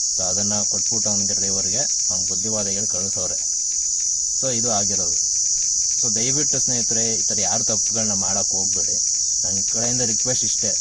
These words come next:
Already, ಆ, ಯಾವ ಫೀಲ್ಡರ್ಗೆ ಗೊತ್ತಾ ಮರ್ಯಾದೆ ಇಲ್ಲ. ಈ ಡೆಲಿವರಿ ಬಾಯ್ಸು,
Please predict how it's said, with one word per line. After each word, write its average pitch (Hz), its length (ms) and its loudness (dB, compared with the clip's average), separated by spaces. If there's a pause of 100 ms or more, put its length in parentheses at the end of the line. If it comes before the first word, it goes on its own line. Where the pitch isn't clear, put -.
(460)
Already, 131 800 0 (400)
ಆ, 196 40 -2 (640)
ಯಾವ 127 300 0
ಫೀಲ್ಡರ್ಗೆ 120 400 0
ಗೊತ್ತಾ 101 220 0
ಮರ್ಯಾದೆ 104 360 0
ಇಲ್ಲ. 101 380 0
ಈ - 440 0
ಡೆಲಿವರಿ 113 420 0
ಬಾಯ್ಸು, 101 580 0